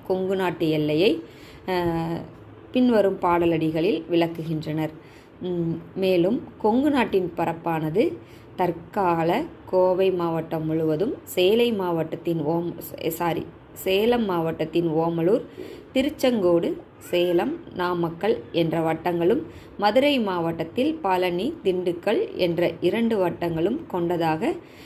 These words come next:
இருக்கின்றது என்று கூறுவர். இப்படி கொங்கு நாட்டு வட்டாரம் முழுவதும்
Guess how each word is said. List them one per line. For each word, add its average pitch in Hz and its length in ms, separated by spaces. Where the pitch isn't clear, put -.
இருக்கின்றது 170 1000
என்று 185 540
கூறுவர். 160 420
இப்படி 175 600
கொங்கு 240 380
நாட்டு 185 520
வட்டாரம் 170 560
முழுவதும் 165 460